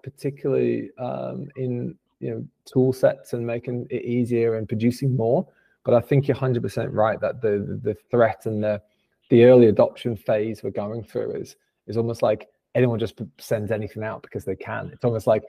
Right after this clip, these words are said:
the, it, it gives you a freedom to produce, so you produce, right?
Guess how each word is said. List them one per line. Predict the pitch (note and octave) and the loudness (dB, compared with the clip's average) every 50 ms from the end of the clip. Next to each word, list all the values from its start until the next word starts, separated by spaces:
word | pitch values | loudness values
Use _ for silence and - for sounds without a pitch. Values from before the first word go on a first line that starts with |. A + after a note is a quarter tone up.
| - - _ _ _ _ _ _ | -16 -20 _ _ _ _ _ _
the, | - - B2+ B2+ D3 | -10 0 4 4 4
it, | C#3+ C#3+ - G#3+ - | 4 4 -2 0 0
it | F3 C3+ - | 0 2 6
gives | - D#3+ D#3+ D3 | 6 6 8 8
you | E3+ E3 D3+ | 8 8 6
a | |
freedom | C3+ - - - C3 C3+ C#3+ D3 C#3+ C3 B2 | 6 4 2 2 4 4 6 4 4 2 0
to | - A2+ | -4 -8
produce, | - - A2+ G2+ G2+ A2 B2 B2+ A2 G#2 A#2 - - - - - _ | -6 -6 -6 -4 -2 0 0 0 0 -2 -6 -10 -14 -18 -20 -20 _
so | - - D#3 | -6 -2 2
you | B2+ B2 B2 | 2 2 2
produce, | B2 - B2 - - A2 F#2+ - - - - - _ _ _ _ _ _ | 0 -2 -8 -6 -6 -6 -6 -8 -12 -20 -20 -20 _ _ _ _ _ _
right? | A#2 A#2 C3 C#3 | -4 -4 -4 -4